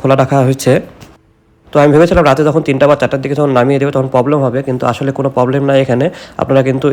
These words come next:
এই রুটে বিভিন্ন জায়গাতেই নামতে পারবেন রাতে। একদম সারা রাতই মানুষজন দেখা যাচ্ছিল এবং বিভিন্ন দোকানপাট খোলা দেখা যাচ্ছিল। নেত্রকোনা কমলাকান্দার এই রাস্তা কিন্তু হাইওয়ে রোড, তারপরে অনেক জায়গাতে দেখলাম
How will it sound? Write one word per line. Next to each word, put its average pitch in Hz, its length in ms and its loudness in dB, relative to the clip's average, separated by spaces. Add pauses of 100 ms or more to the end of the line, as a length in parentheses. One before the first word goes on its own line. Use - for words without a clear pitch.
এই 127 100 2
রুটে 135 260 0
বিভিন্ন 131 240 0
জায়গাতেই 139 340 0
নামতে 123 240 0
পারবেন 131 200 -2 (100)
রাতে। 120 220 0 (120)
একদম 123 220 -2 (480)
সারা 147 200 2
রাতই 170 240 4
মানুষজন 147 360 2
দেখা 135 160 2
যাচ্ছিল 151 240 -2 (140)
এবং 131 200 0
বিভিন্ন 143 260 -2
দোকানপাট 139 380 0
খোলা 139 200 0
দেখা 139 160 2
যাচ্ছিল। 131 260 -2 (680)
নেত্রকোনা 170 540 2
কমলাকান্দার 156 460 2 (120)
এই 139 80 2 (100)
রাস্তা 131 280 -2
কিন্তু 156 180 -2 (100)
হাইওয়ে 139 340 2
রোড, 147 200 -2
তারপরে 143 300 -4 (100)
অনেক 131 160 -2
জায়গাতে 143 260 -6
দেখলাম 147 200 -2